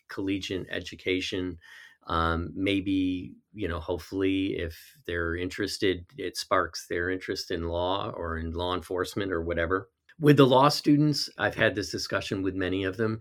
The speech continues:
I see law school as a, as a team sport. It takes the student, the, the law student, it takes the professor, and it takes the administration.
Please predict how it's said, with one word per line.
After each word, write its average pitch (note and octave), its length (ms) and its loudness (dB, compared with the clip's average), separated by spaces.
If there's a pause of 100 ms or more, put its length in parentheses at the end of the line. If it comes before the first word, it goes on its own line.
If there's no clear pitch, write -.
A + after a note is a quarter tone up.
I A2+ 140 10
see A#2 260 0
law G#2 260 2
school F#2 440 -2
as F2 220 -2
a, E2+ 460 0
as - 160 -6
a F#2 80 -6
team F#2 300 -4
sport. D#2+ 440 -6 (240)
It F2+ 260 -4
takes G2+ 340 0
the F#2 100 -6
student, A#2 560 2 (120)
the, F2+ 320 -6
the F2+ 80 -4
law F#2 240 2
student, G#2 560 -2
it E2+ 140 -10
takes - 320 -6
the D#2+ 380 -4 (180)
professor, G#2+ 640 2
and F2 220 -6
it F#2 100 -6
takes F2+ 240 -4
the F#2 140 -4
administration. F2+ 880 -2